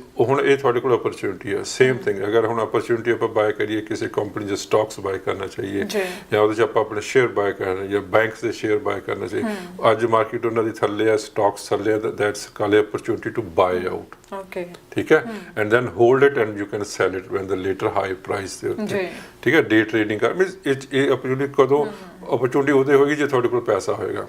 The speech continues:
Speaker 2: ਜੀ।
Speaker 1: ਹੁਣ ਜੇ ਆਪਣੇ ਕੋਲ ਪੈਸਾ ਨਹੀਂ ਹੈਗਾ ਤੇ ਆਪਾਂ ਲੋਨ ਲੈ ਕੇ ਬਾਏ ਕਰਦੇ ਹਾਂ,
Speaker 2: ਹੂੰ,
Speaker 1: that's,
Speaker 2: ਹੂੰ।
Speaker 1: that's not a right way to do that, ਕਿਉਂਕਿ
Speaker 2: ਜੀ।
Speaker 1: ਇਹਨਾਂ ਤੁਹਾਡਾ ਦੇਖਣਾ ਪੈਂਦਾ, ਤੁਹਾਡਾ ਇਹਦਾ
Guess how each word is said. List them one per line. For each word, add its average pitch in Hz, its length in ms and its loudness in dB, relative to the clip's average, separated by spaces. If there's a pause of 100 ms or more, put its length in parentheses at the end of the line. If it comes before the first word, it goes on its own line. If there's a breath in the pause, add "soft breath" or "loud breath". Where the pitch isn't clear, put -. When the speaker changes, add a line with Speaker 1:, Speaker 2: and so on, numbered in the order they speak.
(100)
Speaker 2:
ਜੀ। 208 140 -4
Speaker 1:
ਹੁਣ 120 120 4
ਜੇ 123 80 6
ਆਪਣੇ 127 240 0
ਕੋਲ 135 120 2
ਪੈਸਾ 123 320 2
ਨਹੀਂ 135 260 0
ਹੈਗਾ 110 380 0 (300 loud breath)
ਤੇ 120 100 6
ਆਪਾਂ 123 520 2
ਲੋਨ 117 380 4
ਲੈ 127 140 6
ਕੇ 117 140 -2
ਬਾਏ 101 240 0
ਕਰਦੇ 101 360 -4
ਹਾਂ, 117 100 2
Speaker 2:
ਹੂੰ, 113 100 -4
Speaker 1:
that's, 110 180 2
Speaker 2:
ਹੂੰ। - 380 -4
Speaker 1:
that's 117 200 -4
not 117 80 4
a 98 180 0
right 101 300 -2
way 107 160 -2
to 110 80 -6
do 101 180 -6
that, 98 240 0
ਕਿਉਂਕਿ - 180 -4
Speaker 2:
ਜੀ। 208 80 -2
Speaker 1:
ਇਹਨਾਂ 107 260 0
ਤੁਹਾਡਾ 104 240 0
ਦੇਖਣਾ 101 360 -4
ਪੈਂਦਾ, 101 240 -6
ਤੁਹਾਡਾ - 540 0
ਇਹਦਾ 107 240 2